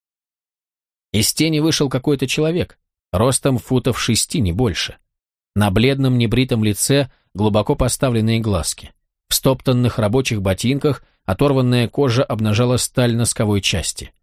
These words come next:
Грязные джинсы, под курткой оливкового цвета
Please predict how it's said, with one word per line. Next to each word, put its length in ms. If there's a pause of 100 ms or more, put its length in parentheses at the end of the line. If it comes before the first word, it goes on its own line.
(1120)
Грязные 440
джинсы, 560 (220)
под 180
курткой 380
оливкового 680
цвета 500